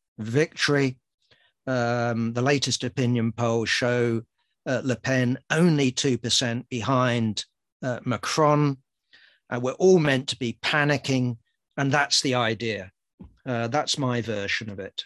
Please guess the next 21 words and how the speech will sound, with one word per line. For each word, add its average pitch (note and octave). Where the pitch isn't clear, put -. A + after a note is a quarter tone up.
I B2+
could -
be A2
totally B2+
wrong. A#2
My E3
version B2+
of A#2+
it B2+
is B2
whoever C#3
wins, A#2
there's B2
going B2
to A2+
be A#2+
one A#2
winner, G2+
and B2
that's A#2+
Macron. G2+